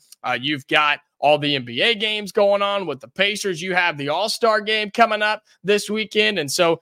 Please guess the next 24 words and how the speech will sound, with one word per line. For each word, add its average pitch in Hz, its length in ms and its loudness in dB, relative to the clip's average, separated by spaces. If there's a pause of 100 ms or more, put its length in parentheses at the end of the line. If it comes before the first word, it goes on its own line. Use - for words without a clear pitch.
(120)
they're 175 140 2
gonna 262 160 2
have 220 160 0
all 226 140 2
kinds 226 320 0
of 214 40 -10
crazy 190 320 -2
stuff 170 300 0
on 156 140 -4
FanDuel 151 440 -2
for 151 120 -6
the 151 100 -2
All-Star 160 440 -2
game. 131 200 -4
So 135 140 -10
be 180 160 -4
sure 214 340 0 (200)
that 160 180 -2
you 175 60 -4
go 160 200 2
and 147 100 -2
check 147 260 2
that 143 160 2
out. 127 260 0